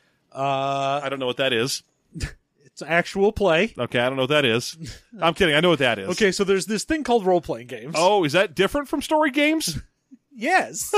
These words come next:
Speaker 1: <laughs> Uh, but no, it's the first time I've really had an A P that I gave a shit about, and
Speaker 2: Hmm.
Speaker 1: I'm sure it's, I mean,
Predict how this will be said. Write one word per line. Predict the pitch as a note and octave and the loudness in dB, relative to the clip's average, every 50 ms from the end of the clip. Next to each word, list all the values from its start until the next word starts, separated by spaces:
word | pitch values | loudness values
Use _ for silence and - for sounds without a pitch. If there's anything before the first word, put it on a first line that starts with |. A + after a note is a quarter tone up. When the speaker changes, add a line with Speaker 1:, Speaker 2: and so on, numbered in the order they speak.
| - - | 0 4
Speaker 1:
<laughs> | - G#4+ - - _ - E4+ - - _ _ C4 - - _ - B3 F3+ - _ _ _ - - _ _ _ _ - - _ _ _ _ - - - - - - - - - - - - _ _ _ _ _ | 2 2 2 2 _ 0 0 0 0 _ _ -6 -6 -6 _ -6 -6 -6 -6 _ _ _ -14 -14 _ _ _ _ -20 -20 _ _ _ _ -20 -20 -20 -20 -20 -18 -18 -20 -20 -20 -20 -20 _ _ _ _ _
Uh, | E3+ F3+ F#3+ F#3+ F#3 F3+ F3 F3 E3 D#3+ D#3 D3 C#3+ C#3 C3+ B2+ B2 B2 A2 - _ _ _ _ _ _ | -2 0 0 2 2 2 2 4 4 4 2 2 2 0 -2 -4 -6 -8 -10 -14 _ _ _ _ _ _
but | - G#3+ G#3 F#3 | 0 0 0 2
no, | A#3 A3+ G#3 | 2 2 2
it's | G#3 G3+ - - | 2 2 -2 -2
the | A#3+ B3 | -4 -2
first | - D4 E4 E4 C4+ - | 0 0 0 0 0 0
time | C4+ B3+ A#3+ G#3+ | 0 -2 0 0
I've | G3 F3+ D#3 | -2 -2 0
really | G3 F#3+ F#3 F#3 E3+ D#3+ | -2 -2 0 0 -2 -2
had | D#3+ D#3+ D#3 D#3 D3 C#3+ C#3 C#3+ C3+ - - _ _ _ _ _ _ _ _ _ _ _ _ _ _ _ | 0 0 2 2 2 0 0 -2 -4 -6 -8 _ _ _ _ _ _ _ _ _ _ _ _ _ _ _
an | F3 F3 E3 | -2 -2 0
A | E3+ D#3+ E3+ E3 | 0 0 0 0
P | D#3+ - F3+ D#3+ E3 E3 | 0 0 0 0 0 0
that | D3 D3 C#3+ | 0 -2 0
I | C#3+ C#3+ C#3 C3+ - - - - - - - - _ _ _ _ _ _ _ _ _ _ _ _ _ _ _ _ C3 A#2+ | 0 -2 -2 -4 -8 -16 -20 -20 -20 -20 -20 -20 _ _ _ _ _ _ _ _ _ _ _ _ _ _ _ _ -14 -4
gave | C3 D3 D3+ E3 D#3 | -2 -2 -2 0 -2
a | F3 E3 | -2 -4
shit | - - F#3+ F3+ | -2 -2 -2 -2
about, | F#3 D#3 G3 F#3+ F#3+ G3 - - | 0 0 2 2 2 2 2 0
and | F#3+ F3+ G#3 E3 F#2 F2 | -2 -2 -2 -4 -6 -8
Speaker 2:
Hmm. | - - | -10 -6
Speaker 1:
I'm | E3+ E3+ F#3 E3+ E3 D#3+ | -2 -2 -2 -2 -4 -8
sure | - - - A#3+ B3+ C4 B3 G#3+ | -8 -8 -6 -4 -2 0 2 0
it's, | F#3 F3+ - - - - - _ _ _ _ _ _ _ _ _ _ _ _ _ _ _ - | 0 0 -2 -4 -6 -6 -8 _ _ _ _ _ _ _ _ _ _ _ _ _ _ _ -6
I | G#3 | -4
mean, | G3+ G3+ F#3+ F3+ E3+ | -4 -4 -6 -6 -10